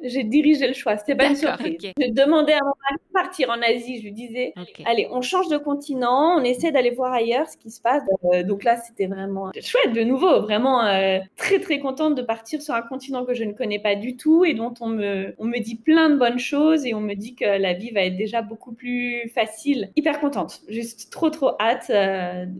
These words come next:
Speaker 1: de quitter pour l'Asie. Euh, c'était que des bonnes choses.
Speaker 2: Et donc là, le premier stop pour l'Asie, qu'est-ce que c'est ?
Speaker 1: Euh, c'était Bangkok.
Speaker 2: D'accord.
Speaker 1: Et c'était, euh,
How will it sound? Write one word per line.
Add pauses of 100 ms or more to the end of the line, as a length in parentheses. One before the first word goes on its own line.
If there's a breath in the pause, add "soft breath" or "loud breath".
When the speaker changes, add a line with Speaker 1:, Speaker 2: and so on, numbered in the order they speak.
Speaker 1:
de
quitter
pour
l'Asie.
Euh, (280)
c'était
que
des
bonnes
choses.
Speaker 2:
Et
donc
là,
le
premier
stop
pour
l'Asie, (160)
qu'est-ce
que
c'est ? (160)
Speaker 1:
Euh,
c'était
Bangkok.
Speaker 2:
D'accord. (100)
Speaker 1:
Et
c'était,
euh,